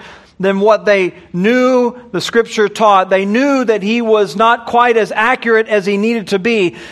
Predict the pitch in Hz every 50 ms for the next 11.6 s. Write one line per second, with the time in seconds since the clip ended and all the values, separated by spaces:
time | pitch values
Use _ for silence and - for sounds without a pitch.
0 | - - 190 196 202 240 262 311 330 311 285 262 247 226 - - - 254 262 269
1 | 285 254 - 247 233 220 208 190 185 180 175 180 180 185 196 220 220 - 202 190
2 | 185 - 247 285 285 - 277 262 247 247 240 233 220 214 208 196 185 175 170 175
3 | 196 185 - - - - - 180 185 190 185 185 - 240 240 254 269 285 269 269
4 | 262 247 226 220 247 254 247 208 196 233 220 226 226 226 214 185 190 180 214 214
5 | 220 220 226 - 196 196 180 165 170 165 165 160 160 - - - - 175 185 214
6 | 226 226 240 247 240 247 - - 254 240 247 - 208 226 226 214 208 196 - -
7 | 254 247 233 208 175 160 170 190 196 185 160 180 214 214 240 254 208 202 220 214
8 | 220 - 247 240 285 285 220 208 - 214 214 202 196 196 196 - - - 240 240
9 | 226 233 - 175 156 165 160 - 196 190 175 180 180 - 202 208 214 214 214 -
10 | 190 180 175 180 175 - - - - - _ _ _ _ _ _ _ _ _ _
11 | _ - 160 170 196 208 208 196 196 185 170